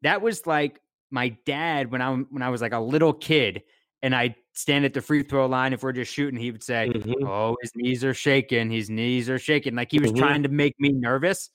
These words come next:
Speaker 1: It was like what was happening to Giannis. That was, it was embarrassing how short that was. I'm looking ahead to January fifteenth, eighteenth, twenty-first before I make those grand proclamations about the Bucks, and probably wait till a little bit longer. But they're,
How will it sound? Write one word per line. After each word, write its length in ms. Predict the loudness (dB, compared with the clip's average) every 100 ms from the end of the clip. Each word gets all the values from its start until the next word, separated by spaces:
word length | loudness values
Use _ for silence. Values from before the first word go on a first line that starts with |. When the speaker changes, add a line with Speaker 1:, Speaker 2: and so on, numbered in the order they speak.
| _ _ _ _ _
Speaker 1:
It 40 | -4
was 100 | 0
like 140 | 0
what 80 | 0
was 100 | 0
happening 340 | 0 0 -2
to 60 | -2
Giannis. 300 | -2 -4 -2
That 220 | 2 4
was, 200 | 4 2 -6 _ -8
it 40 |
was 160 | -6 -2
embarrassing 960 | -4 -4 _ -2 2 2 -2 -10 -18 -20 _ _
how 160 | -6
short 300 | -4 -8 -8
that 200 | -8 -10
was. 300 | -12 -16 -18 _ _ _
I'm 220 | -2 2
looking 240 | 0 0 -2
ahead 300 | -2 -4 -4
to 140 | -8 -8 -6
January 520 | -6 -4 -4 -4 -6
fifteenth, 480 | -4 -6 -4 -8 -6
eighteenth, 480 | -6 -6 -4 -6 -6
twenty-first 640 | -4 -4 -2 -2 -2 -4
before 480 | -8 0 2 2 2
I 360 | 2 4 2 -2 _ _ _ _ _ _ _ -8
make 280 | -4 -4 -6 -4
those 220 | -4 -2
grand 280 | -2 -2 0
proclamations 680 | -2 0 0 0 0 -2 -2
about 240 | -2 -2
the 60 | -2
Bucks, 280 | 0 0 -2
and 200 | -14 -6
probably 240 | -4 -4
wait 240 | -2 -4 -4
till 100 | -6
a 40 |
little 140 | -4 -4
bit 100 | -4
longer. 300 | -2 0 0
But 300 | 2 0 -2 -14 -20 _
they're, 340 | 2 4 2